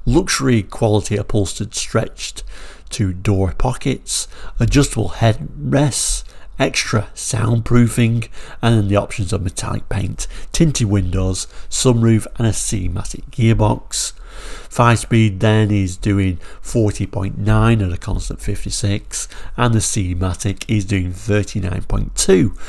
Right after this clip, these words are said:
at a constant fifty-six. So like I say, really the one you really wanted if you,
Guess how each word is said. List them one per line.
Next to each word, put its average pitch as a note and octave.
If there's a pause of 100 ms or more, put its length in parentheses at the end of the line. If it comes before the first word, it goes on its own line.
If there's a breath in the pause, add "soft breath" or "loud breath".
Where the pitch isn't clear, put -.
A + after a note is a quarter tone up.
(280 loud breath)
at G2+
a F#2
constant -
fifty-six. - (1000)
So B2+
like A#2+
I -
say, A2 (1600 loud breath)
really D4+
the G#2 (260)
one B2+
you F2+
really F2+
wanted F#2+
if F2
you, F#2